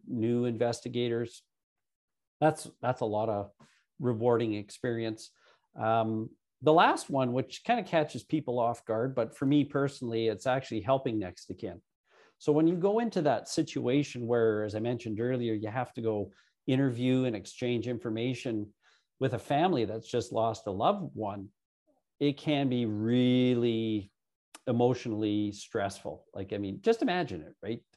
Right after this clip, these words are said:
Y-, you're going into a house, um, where the pilot used to live and the spouse is there. You see all their personal effects. There may be their kids are running around in the yard, their toys are in the way,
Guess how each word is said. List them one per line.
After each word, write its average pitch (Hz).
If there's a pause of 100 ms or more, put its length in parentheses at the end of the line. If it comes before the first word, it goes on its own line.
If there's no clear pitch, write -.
(120)
Y-, 107
you're 110
going 135
into 127
a 95
house, 123 (600)
um, 104 (480)
where 117
the 117
pilot 120
used 117
to 113
live 110
and 101
the 98
spouse 117
is 110
there. 117
You 107
see 131
all 117
their 113
personal 113
effects. 113
There 123
may 113
be 107
their 90
kids 117
are 113
running 110
around 104
in 98
the 92
yard, 120
their -
toys 123
are 110
in 113
the 110
way, 107